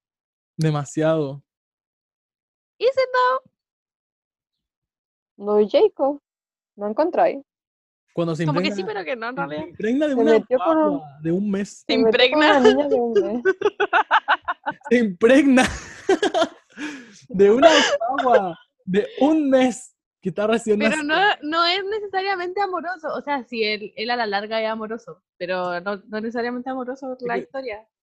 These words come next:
Speaker 1: según yo en el libro se debe explicar mucho más por qué lo hace, y obviamente porque es como mitad animal, pero y los animales tienen como ese instinto, pero en la película no lo hicieron ver tan así, <laughs> entonces,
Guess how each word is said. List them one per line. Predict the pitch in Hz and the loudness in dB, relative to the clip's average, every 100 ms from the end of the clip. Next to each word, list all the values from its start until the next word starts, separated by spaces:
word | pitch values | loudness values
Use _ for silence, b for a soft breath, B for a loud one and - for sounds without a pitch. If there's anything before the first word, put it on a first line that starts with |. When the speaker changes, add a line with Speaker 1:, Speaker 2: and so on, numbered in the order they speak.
| _ | _
Speaker 1:
según | 196 208 | -4 -2
yo | 254 | 2
en | 269 | 2
el | 220 | 2
libro | 220 262 | 0 0
se | 240 | 4
debe | 226 | 4
explicar | 233 220 214 | 4 0 -2
mucho | 220 226 | -2 -4
más | 220 | -6
por | 220 214 - | -2 -4 -2
qué | 196 | -2
lo | 214 214 | 0 -2
hace, | 175 180 | -4 -8
y | 175 | -6
obviamente | 170 170 170 190 | -4 -6 -8 -8
porque | 180 160 165 165 | -8 -8 -8 -8
es | - | -8
como | 180 160 | -8 -6
mitad | 151 151 | -4 -4
animal, | 160 165 160 147 156 220 _ _ _ _ - | -4 -2 -2 0 -2 -6 _ _ _ _ 0
pero | 160 160 160 156 151 156 151 147 147 143 151 - _ _ _ | 2 6 6 6 6 6 4 2 0 -2 -6 -16 _ _ _
y | 165 | 0
los | 165 | 2
animales | 165 170 185 | 2 2 0
tienen | 196 185 | -2 -2
como | 180 | -2
ese | 175 190 | -2 -4
instinto, | 180 185 165 180 185 208 | -4 -4 -4 -4 -8 -4
pero | 185 170 | 0 2
en | |
la | 175 | 2
película | 160 165 208 214 | 2 2 2 2
no | 208 | 0
lo | 208 | 0
hicieron | 202 196 202 | -2 -4 -2
ver | 196 | -2
tan | 202 208 | -2 -2
así, | 196 - 160 175 | -4 -6 -2 -2
<laughs> | - | -4
entonces, | 156 180 160 156 151 160 | -6 -4 -4 -6 -8 -8